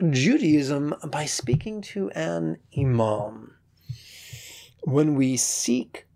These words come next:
prejudiced and ignorant information sources to confirm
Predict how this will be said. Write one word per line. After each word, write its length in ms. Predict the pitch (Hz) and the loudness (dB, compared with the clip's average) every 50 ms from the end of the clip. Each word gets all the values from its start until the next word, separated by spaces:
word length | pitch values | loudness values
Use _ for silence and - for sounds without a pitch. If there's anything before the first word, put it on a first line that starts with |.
| _ _ _ | _ _ _
prejudiced 720 | - - - - 185 175 185 170 190 190 180 - - - - | -18 -12 -6 -4 -2 -2 -2 0 0 0 -2 -2 -6 -6 -4
and 260 | - 139 139 139 147 - _ _ - | -2 -2 -2 -2 -4 -8 _ _ -8
ignorant 500 | 196 190 196 196 190 196 196 196 185 - - - | -6 -2 0 0 2 2 2 0 0 -2 -4 -4
information 600 | 165 156 - 170 165 156 151 147 139 - 143 131 | -4 -2 0 2 4 4 4 4 4 2 0 -2
sources 600 | 117 - - 123 127 139 131 - 123 117 113 - - 120 117 | -4 -4 -2 0 0 0 0 -2 -4 -4 -4 -6 -8 -8 -10
to 240 | - - - 165 160 | -8 0 2 2 2
confirm 760 | - - 156 143 135 - - - 190 202 202 202 202 202 190 | 2 -2 -6 -6 -8 -10 -8 -4 0 0 2 2 2 2 0